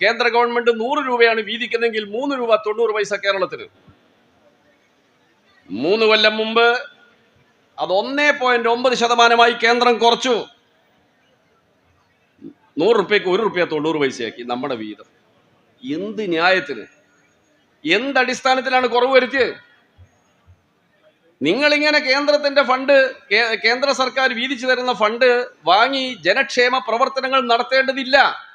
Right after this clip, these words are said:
എന്ന കേന്ദ്രത്തിന്റെ സന്ദേശമാണ്. കേരളത്തിലെ ഗവൺമെന്റ് ധാരാളം ജനക്ഷേമ പദ്ധതികൾ നടപ്പാക്കുന്നുണ്ട്. ആ പദ്ധതികൾ കേരളത്തിലെ ഗവൺമെന്റിന് അനുകൂലമായി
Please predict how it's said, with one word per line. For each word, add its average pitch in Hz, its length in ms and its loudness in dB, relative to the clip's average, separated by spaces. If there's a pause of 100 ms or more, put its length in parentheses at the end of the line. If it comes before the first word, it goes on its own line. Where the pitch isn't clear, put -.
(200)
എന്ന 240 380 -6
കേന്ദ്രത്തിന്റെ 262 520 -4
സന്ദേശമാണ്. 262 760 -2 (2000)
കേരളത്തിലെ 254 480 2
ഗവൺമെന്റ് 254 520 0
ധാരാളം 254 560 -2 (920)
ജനക്ഷേമ 254 640 0
പദ്ധതികൾ 240 460 -2
നടപ്പാക്കുന്നുണ്ട്. 214 760 -2 (1600)
ആ 202 200 4
പദ്ധതികൾ 240 560 0
കേരളത്തിലെ 233 560 -2
ഗവൺമെന്റിന് 233 840 0 (100)
അനുകൂലമായി 226 920 2